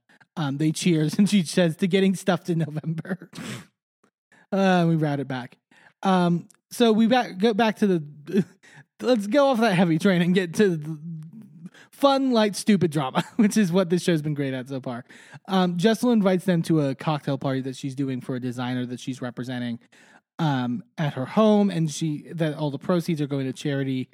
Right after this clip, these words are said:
Um, it's a charity that basically helps build schools in India, um, and all that. So there, and Jenna starts by going like, "You know, I may not,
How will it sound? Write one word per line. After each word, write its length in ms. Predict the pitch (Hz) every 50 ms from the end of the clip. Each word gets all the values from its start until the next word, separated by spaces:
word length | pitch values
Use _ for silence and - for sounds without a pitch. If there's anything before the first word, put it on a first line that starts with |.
| _ _ _ _ _ _ _ -
Um, 340 | - 143 131 123 120 - - -
it's 120 | 170 -
a 40 | -
charity 340 | - - 151 143 135 131 131
that 80 | 131 123
basically 300 | 135 127 - - 131 131
helps 240 | - 131 127 -
build 200 | - 127 123 120
schools 500 | - - - - 143 131 127 127 123 120 131
in 120 | 131 131
India, 680 | 127 147 151 147 147 143 139 139 131 123 123 123 123 - _ _ _ _ _ _ _ _ - -
um, 340 | 131 120 117 117 113 110 -
and 100 | - 147
all 140 | 135 127 123
that. 260 | 120 127 123 123 - _ _ - - -
So 140 | - 208 190
there, 120 | 180 190 175
and 200 | - 180 185 190
Jenna 260 | 156 214 240 247 240
starts 280 | - - 240 214 190 -
by 120 | 208 185
going 180 | 175 185 185 180
like, 180 | 180 180 -
"You 100 | 202 202
know, 80 | 196 175
I 80 | 180
may 200 | 202 202 214 233
not, 180 | 254 262 233 180